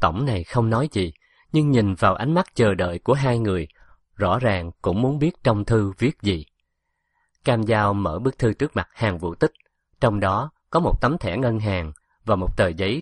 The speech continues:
tràn ngập chữ. "Cam Giao, cảm ơn em đã cứu mạng anh, lại còn chiếu cố anh một tuần, mà anh lại không thể hồi báo được cái gì cho em. Lúc em nhận được bức thư này thì anh đã rời đi Phụng Tân.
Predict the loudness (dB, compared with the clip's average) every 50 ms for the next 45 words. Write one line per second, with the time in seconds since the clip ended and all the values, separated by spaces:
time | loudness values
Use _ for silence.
0 | -4 -2 -2 -2 -2 -4 -8 -10 -8 _ -6 -6 -6 -6 -10 -12 -14 _ _ _
1 | _ _ _ _ _ _ _ _ _ _ _ _ _ _ _ _ 0 2 2 2
2 | 2 0 -2 -2 -2 -4 -6 -6 -10 _ _ _ _ _ _ _ _ -2 0 0
3 | 0 0 0 -2 -2 -2 -2 -2 -2 -4 -6 -8 -4 -2 -2 -2 -2 -2 -4 -6
4 | -6 -4 -2 -2 -2 -4 -6 _ _ _ _ _ _ _ _ _ -6 -6 -4 -2
5 | -2 -2 -2 -2 -2 -2 -4 -2 0 0 0 0 0 -2 -2 -4 -4 -4 0 0
6 | 0 0 0 -2 -8 -10 _ _ _ _ _ _ -2 -2 -2 0 -2 -2 -2 -2
7 | -2 -2 -2 -2 -2 -2 -2 -4 -6 -6 -8 -8 -4 0 0 0 0 0 -2 -2
8 | -2 -4 -4 -6 -6 -4 -4 -4 -2 -4 -6 -4 -4 -4 -4 -4 -4 -4 -4 -4
9 | -6 -10 _ _ _ _ _ _ _ _ _ _ _ _ -4 -2 -2 0 0 0
10 | 0 0 -2 -4 -4 -6 -8 -4 -4 -4 -4 -2 -2 0 0 0 0 -2 -4 -6
11 | -8 -12 _ _ _ _ _ -6 -6 -4 -2 -2 -2 -2 0 0 -2 -2 -2 -2
12 | -2 -2 -2 -2 -2 -4 -4 -4 -2 -2 -2 -2 -2